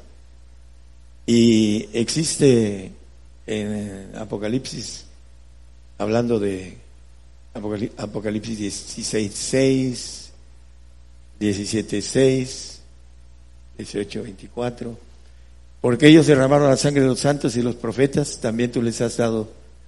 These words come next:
a beber sangre, pues lo merecen". Aquí la sangre de los santos.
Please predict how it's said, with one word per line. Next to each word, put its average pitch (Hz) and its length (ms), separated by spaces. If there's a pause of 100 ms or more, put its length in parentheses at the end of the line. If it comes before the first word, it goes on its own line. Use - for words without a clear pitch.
(320)
a 117 80
beber 120 320
sangre, 135 400
pues - 540
lo 104 120
merecen". 101 460 (1400)
Aquí 117 240
la 110 120
sangre 131 540 (580)
de 104 120
los 104 120
santos. - 640